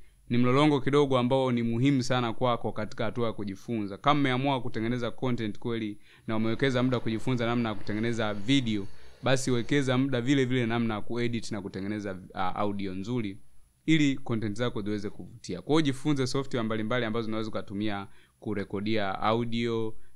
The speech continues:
namna ya kufanya setting ya microphone zako kwenye simu au kwenye kamera au kwenye kompyuta kama unarekodi kwa kutumia s-, ah, laptop yako au kompyuta yako. Ukijifunza over time, ukiimprove over time,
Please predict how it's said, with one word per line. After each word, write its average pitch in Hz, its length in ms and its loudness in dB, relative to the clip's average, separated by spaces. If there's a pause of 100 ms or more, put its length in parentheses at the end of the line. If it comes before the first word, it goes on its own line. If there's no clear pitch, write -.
namna 117 240 4
ya 107 60 0
kufanya 113 320 0
setting 117 380 -2
ya 98 80 -4
microphone 104 580 -2
zako 107 300 -2
kwenye 95 220 -6
simu 120 400 0
au 107 180 0
kwenye 98 200 -2
kamera 113 600 2 (280)
au 120 200 2
kwenye 107 200 -2
kompyuta 120 600 0
kama 123 180 2
unarekodi 117 480 0
kwa 110 100 -2
kutumia 113 320 0
s-, - 260 -4
ah, 101 300 0 (520)
laptop 107 480 -2
yako 120 260 2
au 117 100 2
kompyuta 107 380 -4
yako. 120 460 -2 (800)
Ukijifunza 135 560 4
over 139 220 4
time, 156 400 6
ukiimprove 135 540 0
over 127 200 2
time, 143 420 2